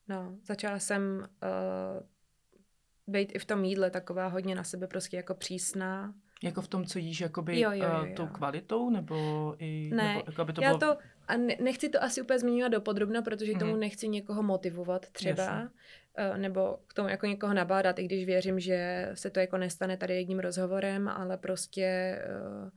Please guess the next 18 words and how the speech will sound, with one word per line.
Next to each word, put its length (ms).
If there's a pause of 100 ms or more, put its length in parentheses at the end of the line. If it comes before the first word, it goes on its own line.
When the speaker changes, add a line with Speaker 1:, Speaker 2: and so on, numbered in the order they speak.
(500)
Speaker 1:
asi 180
jak 120
jsem 140
třeba 180
byla 220
někdy 300
jako 220
ve 80
velkém 480
stresu, 380
co 120
se 120
týkalo 380
práce, 540
nebo 280
Speaker 2:
Mhm. 180
Speaker 1:
celkově 380
jakoby 580